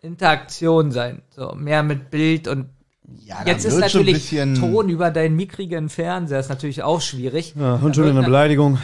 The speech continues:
Speaker 1: Ja, da wird natürlich der Sound schon ganz gut gewesen sein, wenn Musik und so eingesetzt
Speaker 3: Du vergisst aber eine wichtige Sache,
Speaker 1: Ja.
Speaker 3: weil du gerade sagst, du hättest gerne mehr visuelle Bilder. Am Ende ist es ein Hörspiel. Und ein Hörspiel spielt sich wo ab?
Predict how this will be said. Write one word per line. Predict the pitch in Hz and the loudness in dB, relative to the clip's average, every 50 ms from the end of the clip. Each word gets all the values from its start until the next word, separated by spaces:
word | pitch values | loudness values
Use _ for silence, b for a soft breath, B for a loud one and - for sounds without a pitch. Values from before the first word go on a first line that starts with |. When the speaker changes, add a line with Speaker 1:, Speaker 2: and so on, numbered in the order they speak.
| 160 156 | -2 -4
Speaker 1:
Ja, | 151 147 151 165 160 139 - - _ _ _ _ _ - - | -4 -4 -4 -4 -6 -6 -10 -14 _ _ _ _ _ -12 -8
da | 165 147 139 | -6 -2 0
wird | 165 208 208 | 0 0 2
natürlich | 214 202 190 - 202 196 202 196 | 0 -2 0 0 -2 -2 -2 -2
der | - 165 147 | -2 -2 -2
Sound | 143 - - - - 180 170 196 233 247 240 196 - | -2 -4 -8 -6 -2 0 0 0 0 -2 -2 -4 -4
schon | - 202 196 190 | -4 -4 -2 -2
ganz | 185 180 180 - - | -2 -4 -4 -4 -4
gut | 151 185 233 208 - | -4 -4 -4 -4 -6
gewesen | 160 135 127 131 131 123 | -6 -4 -4 -4 -4 -4
sein, | 127 123 131 127 | -4 -4 -4 -2
wenn | 131 139 | -2 -2
Musik | 139 139 131 127 151 185 202 196 | -2 -2 -2 -2 0 -2 0 0
und | 196 160 131 | -2 -4 -4
so | 131 135 117 | -4 -4 -4
eingesetzt | - 123 123 120 120 113 117 107 | -4 -6 -6 -8 -8 -8 -6 -2
Speaker 3:
Du | 127 | -2
vergisst | 127 120 123 143 135 - 147 | 0 0 0 0 0 0 0
aber | 135 123 117 110 | 0 2 0 0
eine | 120 127 131 127 117 | 0 2 2 2 0
wichtige | 117 113 - 110 110 107 | -2 -6 -6 -6 -6 -4
Sache, | 98 110 110 104 107 104 | -2 -4 -4 -4 -4 -2
Speaker 1:
Ja. | 120 135 127 131 - | -2 -4 -4 -8 -6
Speaker 3:
weil | - 113 | -4 -2
du | 117 113 | 0 0
gerade | 113 113 113 107 | 0 0 0 -2
sagst, | 110 117 123 - - - | -2 -4 -4 -6 -8 -6
du | 120 110 | -4 -4
hättest | 110 107 120 110 - | -4 -4 -6 -10 -6
gerne | - 120 117 120 | -4 -2 0 2
mehr | 117 117 113 107 | 2 2 0 0
visuelle | 113 113 110 120 120 120 117 120 120 117 113 | -4 -6 -6 -8 -8 -6 -4 -2 0 0 -2
Bilder. | 104 107 123 127 131 123 113 120 135 131 b b b b b b b | -2 -2 -2 -2 0 0 0 -2 -4 -6 b b b b b b b
Am | - 110 120 | -6 -4 -2
Ende | 117 120 131 143 147 | 0 0 2 2 2
ist | 143 131 151 | 0 -2 -6
es | 143 139 | -6 -4
ein | 147 147 | 0 0
Hörspiel. | 151 156 160 151 - - 113 101 98 | 2 2 0 -2 -4 -8 -10 -10 -10
Und | - 107 110 107 | -10 -10 -8 -4
ein | 101 101 | -2 0
Hörspiel | 113 139 165 175 175 - 175 175 160 | 2 2 2 2 0 -4 -4 -4 -4
spielt | - - 143 143 147 139 | -4 -2 -2 -2 -2 -2
sich | - 139 127 107 113 | -4 -8 -8 -6 -4
wo | 113 117 117 123 123 | -2 0 2 2 2
ab? | 139 185 - - - | 2 0 0 -4 -10